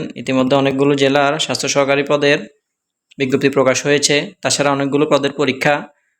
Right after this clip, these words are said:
বিভিন্ন জেলা এখনো বাকি রয়েছে। তো প্রস্তুতির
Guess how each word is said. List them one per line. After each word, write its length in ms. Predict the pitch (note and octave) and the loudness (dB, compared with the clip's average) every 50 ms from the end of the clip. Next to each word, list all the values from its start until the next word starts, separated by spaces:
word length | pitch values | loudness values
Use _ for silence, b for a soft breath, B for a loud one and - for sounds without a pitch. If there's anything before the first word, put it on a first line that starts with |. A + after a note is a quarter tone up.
| _ _ _ _ _ _ _ _ _ _ | _ _ _ _ _ _ _ _ _ _
বিভিন্ন 200 | D3 C3 C3 C#3+ D3 | -2 0 0 2 2
জেলা 180 | C3+ C#3+ C#3+ C#3+ | 2 4 2 2
এখনো 180 | C3+ C#3+ C#3+ C#3 C#3+ | 0 -2 -2 0 -2
বাকি 160 | C#3 - C#3 | -2 -2 -2
রয়েছে। 320 | C#3 C3+ C#3 C#3 - - D3 D#3 A3 - _ _ _ _ _ _ _ _ _ _ _ _ _ _ _ _ _ _ _ | -2 0 0 0 0 -2 -4 -8 -8 -14 _ _ _ _ _ _ _ _ _ _ _ _ _ _ _ _ _ _ _
তো 40 | - B2+ | -10 -10
প্রস্তুতির 440 | - - C3 - - D3+ C#3 C3 | -6 -4 -4 -2 -2 -2 0 2